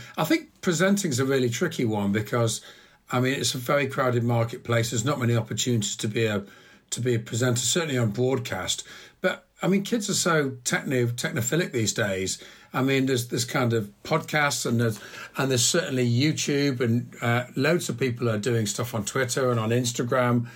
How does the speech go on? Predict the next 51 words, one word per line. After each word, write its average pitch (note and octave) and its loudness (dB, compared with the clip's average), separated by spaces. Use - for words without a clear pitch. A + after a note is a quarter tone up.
So - 2
I - 4
think F3+ 0
if B2+ -2
you C3+ 2
want F3 2
to A#2+ -2
kind A#2+ 2
of G#2 0
do A#2 2
stuff A#2+ -2
on A2 2
camera, C3 2
uh, C#3+ 0
then D#3+ 2
just - 0
use C#3+ 2
so-, C#3+ 0
use D3 0
and C#3+ 2
abuse B2+ 2
social B2+ 0
media, B2+ 2
I G#2 2
think, B2 -4
just - -6
to - -6
kind B2 0
of A2 0
get - -4
yourself A#2+ -2
in, A2+ 0
in, B2 2
in B2 2
the, A#2+ 4
um, A#2 2
eye. A#2 2
And D#3 2
I G#3 6
think C4+ 0
writing, D#3 2
it's - -4
just - -4
a - 0
lot E3 2
of A#2+ -2
reading. B2+ 4
Although C#3+ 2
I, C#3+ 2
I D3 0
actually B2 2